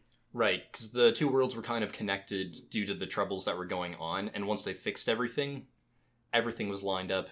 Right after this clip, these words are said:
back to normal and the gateway was closing, and so they had to leave,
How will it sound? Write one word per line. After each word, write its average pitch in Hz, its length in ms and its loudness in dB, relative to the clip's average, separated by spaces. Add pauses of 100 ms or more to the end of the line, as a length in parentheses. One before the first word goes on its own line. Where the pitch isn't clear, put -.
back 92 200 -2
to 101 100 -8
normal 90 300 -2
and 90 100 -4
the 92 60 -2
gateway 87 340 -4
was 85 160 -6
closing, 82 560 -4 (160)
and 95 100 -6
so - 80 -4
they 92 120 -2
had 95 180 -4
to 95 80 -8
leave, 90 400 -8